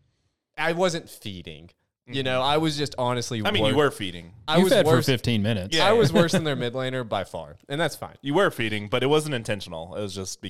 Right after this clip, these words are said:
Speaker 2: because they were better than you.
Speaker 1: Yeah, that's
Speaker 2: Yeah.
Speaker 1: all it was.
Speaker 2: Which
Speaker 1: Um,
Speaker 2: that happens to all of our teammates all the time,
Speaker 3: You weren't
Speaker 2: so.
Speaker 3: inting. You weren't intentionally feeding.
Speaker 2: Yeah.
Speaker 1: Exactly,
Speaker 3: But
Speaker 1: yeah.
Speaker 3: you were feeding. <laughs>
Speaker 1: Um,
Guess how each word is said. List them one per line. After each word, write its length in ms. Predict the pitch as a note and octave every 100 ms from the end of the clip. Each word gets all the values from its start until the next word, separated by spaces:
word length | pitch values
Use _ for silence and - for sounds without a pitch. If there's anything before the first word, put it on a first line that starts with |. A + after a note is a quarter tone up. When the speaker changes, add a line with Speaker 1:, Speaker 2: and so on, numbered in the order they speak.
| A#2
Speaker 2:
because 120 | F2+
they 140 | F#2 F2
were 80 |
better 180 | D#2+ -
than 140 | - B1
you. 60 | -
Speaker 1:
Yeah, 160 | E3+ D#3
that's 140 | C#3
Speaker 2:
Yeah. 40 | D#3+
Speaker 1:
all 140 | C#3+
it 60 | G#2+
was. 260 | G2+ E2+ - - _
Speaker 2:
Which 160 | D#3+ D#3
Speaker 1:
Um, 120 | D3
Speaker 2:
that 100 | G3+
happens 540 | F3 F3 E3+ D3+ A#2+ -
to 280 | B2+ A2 F#2+ _
all 220 | G#2+ A#2
of 100 | A2+
our 100 | A2+
teammates 360 | A2 B2+ G#2 F2
all 100 | G2
the 80 | -
time, 240 | A#2+ A2 B2
Speaker 3:
You 60 |
weren't 200 | B2+ B2
Speaker 2:
so. 60 | D3+
Speaker 3:
inting. 320 | D3+ A2+ G2
You 100 | G2+
weren't 200 | G#2+ G#2+
intentionally 580 | A#2 G2+ C#3+ C3 G2+ E2+
feeding. 160 | A#2+ -
Speaker 2:
Yeah. 80 |
Speaker 1:
Exactly, 460 | - E3 B2 A2+ F#2+
Speaker 3:
But 100 | A#2
Speaker 1:
yeah. 100 | A2
Speaker 3:
you 120 | B2
were 160 | C3 B2
feeding. 360 | - E2 F2 -
<laughs> 240 | G3 -
Speaker 1:
Um, 480 | F3 F3 F3+ D#3+ C3+